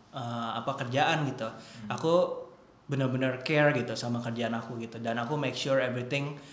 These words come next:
Speaker 1: um, everything goes well gitu. Dan karena kalau aku udah, aku orangnya kan, apa, rada-rada cuek gitu. Cuman tapi kalau aku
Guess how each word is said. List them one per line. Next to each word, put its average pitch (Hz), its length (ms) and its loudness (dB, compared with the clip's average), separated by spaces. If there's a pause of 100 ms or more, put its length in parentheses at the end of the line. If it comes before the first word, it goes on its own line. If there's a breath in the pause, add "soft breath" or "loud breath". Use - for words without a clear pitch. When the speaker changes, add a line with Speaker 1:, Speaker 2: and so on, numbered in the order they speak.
(320 loud breath)
Speaker 1:
um, 120 640 2 (480)
everything 139 400 2
goes - 480 0 (400)
well 127 480 4
gitu. 117 320 -8
Dan 117 400 -2 (400)
karena 156 320 2 (160)
kalau 139 160 6
aku 139 220 4 (180)
udah, 123 240 4 (640 loud breath)
aku 196 480 4 (240)
orangnya 160 320 6
kan, 190 120 6 (280)
apa, 143 160 -2 (560 loud breath)
rada-rada 135 480 4
cuek 127 380 0
gitu. 120 340 -4
Cuman 151 160 4
tapi 151 160 2
kalau 135 320 4
aku 135 160 0